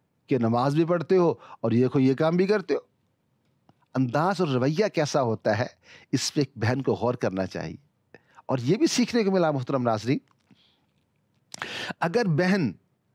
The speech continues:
सब्र से काम ले और इस्तिकामत का मुजाहरा करे तो वो भाई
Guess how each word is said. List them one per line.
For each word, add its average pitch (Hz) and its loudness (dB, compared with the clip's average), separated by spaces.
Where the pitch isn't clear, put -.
सब्र 226 0
से 208 2
काम 147 2
ले 107 2
और 180 0
इस्तिकामत 175 0
का 226 -2
मुजाहरा 143 2
करे 101 -2
तो 123 0
वो 123 0
भाई 113 -2